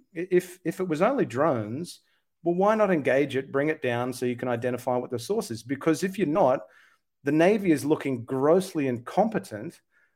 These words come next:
uh, by, by not being able to get a handle of a drone issue. And so if it is just drones, then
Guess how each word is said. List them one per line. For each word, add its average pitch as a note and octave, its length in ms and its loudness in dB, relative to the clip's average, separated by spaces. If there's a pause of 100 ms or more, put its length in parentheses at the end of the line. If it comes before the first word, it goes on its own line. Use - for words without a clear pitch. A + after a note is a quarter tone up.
(220)
uh, B2 380 -4
by, C3+ 560 0
by C3 300 0
not C#3 280 2
being C3+ 200 0
able B2+ 200 0
to B2+ 120 -4
get C3 280 0
a B2 80 -6
handle C3 580 0
of B2+ 100 -4
a C#3 40 2
drone D3+ 380 0
issue. A#2+ 340 -6 (560)
And C3+ 600 -2 (180)
so C#3+ 460 2 (600)
if E3 160 -2
it E3 80 4
is A3 220 2
just F3+ 340 0
drones, C3+ 640 0
then B2+ 480 -4